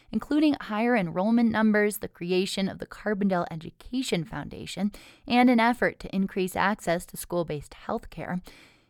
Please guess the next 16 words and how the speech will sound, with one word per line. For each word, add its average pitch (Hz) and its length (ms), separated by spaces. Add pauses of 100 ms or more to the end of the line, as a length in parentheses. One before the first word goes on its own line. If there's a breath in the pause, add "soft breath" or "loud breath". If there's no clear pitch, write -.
In 247 140
her 247 100
email 226 340
to 202 80
family, 220 520
she 202 260
ended 214 300
by 185 180
saying, 202 460
quote, 202 360
"I'm 175 180
not 202 260
leaving 254 320
the 185 80
Carbondale 156 600
community. 170 600